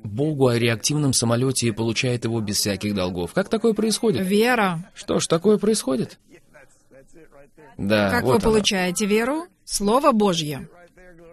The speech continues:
Speaker 1: Вы этим все
Speaker 2: Хорошо.
Speaker 1: сказали. Мы можем уже прямо сейчас закончить эту передачу, потому что вы уже все сказали.
Speaker 2: Вот оно.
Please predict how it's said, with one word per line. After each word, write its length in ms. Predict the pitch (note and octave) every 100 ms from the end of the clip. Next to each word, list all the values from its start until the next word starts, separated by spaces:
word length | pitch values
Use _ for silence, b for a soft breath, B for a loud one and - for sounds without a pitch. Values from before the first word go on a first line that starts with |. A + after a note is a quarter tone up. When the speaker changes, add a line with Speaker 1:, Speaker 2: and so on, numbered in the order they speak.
| -
Speaker 1:
Вы 140 | - B2+
этим 260 | D3 C#3+
все 160 | C3 A#2+
Speaker 2:
Хорошо. 200 | A2 -
Speaker 1:
сказали. 280 | G2 F2 F2
Мы 140 | C#3+
можем 260 | G3 E3+ D#3
уже 160 | B2+
прямо 320 | B2 C3+ B2 A#2
сейчас 320 | A2 G#2+ G#2+
закончить 500 | F#2 F2+ F2+ F2 D#2+
эту 160 | -
передачу, 480 | C#2+ D2 E2+ C2 -
потому 320 | - G2 A2
что 160 | A2 A2+
вы 140 | C3+
уже 200 | D3 A2+
все 140 | G#2+ F#2+
сказали. 360 | - F2+ E2 G3
Speaker 2:
Вот 220 | G#3+ F#3+
оно. 320 | E3+ E3 E3